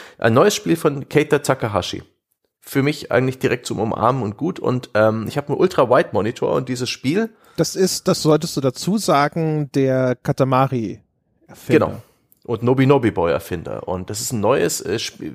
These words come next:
Speaker 1: seltsam schrulliges, weirdes, japanisches, kunterbuntes, seltsames Spiel.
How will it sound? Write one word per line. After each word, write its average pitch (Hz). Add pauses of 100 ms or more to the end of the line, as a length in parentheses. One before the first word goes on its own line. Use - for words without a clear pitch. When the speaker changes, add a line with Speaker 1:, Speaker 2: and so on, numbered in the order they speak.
Speaker 1:
seltsam 135
schrulliges, 131
weirdes, 135
japanisches, 127
kunterbuntes, 131 (720)
seltsames 139
Spiel. 180